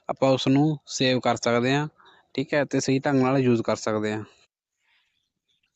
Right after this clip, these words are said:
ਸਭ ਤੋਂ ਪਹਿਲੀ ਸੈਟਿੰਗ ਹੈ ਜਿਹੜੀ, ਉਹ ਆਪਾਂ ਕਰਾਂਗੇ, ਜਿਹੜਾ ਆਪਣਾ YouTube ਦਾ ਐਪ ਹੈ, ਉਸ 'ਤੇ ਆਪਾਂ ਫਿੰਗਰ ਪ੍ਰੈਸ ਕਰਾਂਗੇ। ਉਸ ਤੋਂ ਬਾਅਦ ਇਸ ਦਾ ਜੋ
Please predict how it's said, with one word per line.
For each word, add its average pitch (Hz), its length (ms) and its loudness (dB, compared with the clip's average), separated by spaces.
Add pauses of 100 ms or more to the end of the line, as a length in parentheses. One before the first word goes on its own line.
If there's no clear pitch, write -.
(160)
ਸਭ 147 300 -2
ਤੋਂ 160 100 0
ਪਹਿਲੀ 151 240 2
ਸੈਟਿੰਗ 135 340 0
ਹੈ 123 60 2
ਜਿਹੜੀ, 139 320 2 (440)
ਉਹ 127 60 0
ਆਪਾਂ 139 240 0
ਕਰਾਂਗੇ, 135 420 2 (380)
ਜਿਹੜਾ 139 220 0
ਆਪਣਾ 143 180 0
YouTube 143 440 2
ਦਾ 131 100 2
ਐਪ 120 260 0
ਹੈ, 147 240 2
ਉਸ 147 140 -8
'ਤੇ - 120 -4
ਆਪਾਂ 131 180 0
ਫਿੰਗਰ 135 280 0
ਪ੍ਰੈਸ - 320 -2
ਕਰਾਂਗੇ। 135 460 2 (500)
ਉਸ 143 120 -6
ਤੋਂ 139 200 0
ਬਾਅਦ 151 360 4 (120)
ਇਸ 135 100 -6
ਦਾ 143 140 2
ਜੋ 143 140 2